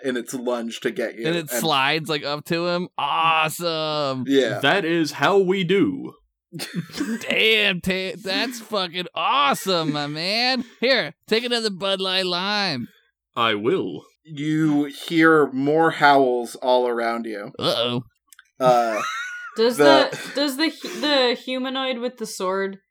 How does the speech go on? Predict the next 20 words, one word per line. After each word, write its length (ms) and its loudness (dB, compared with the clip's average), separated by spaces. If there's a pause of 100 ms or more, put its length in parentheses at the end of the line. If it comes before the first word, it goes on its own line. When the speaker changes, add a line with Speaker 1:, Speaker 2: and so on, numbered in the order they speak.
(320)
Speaker 4:
seem, 440 -6
like, 280 -6
chill 320 -4
about 320 0
the 80 2
howling, 480 4
or 120 -2
is 120 -6
he 180 -4
also 340 -2
freaked? 440 -18 (120)
Speaker 1:
He 100 -2
seems 260 0
freaked 300 0
out, 240 6
but 120 4
right 200 4
now 220 4
he's, 600 -2
uh, 580 0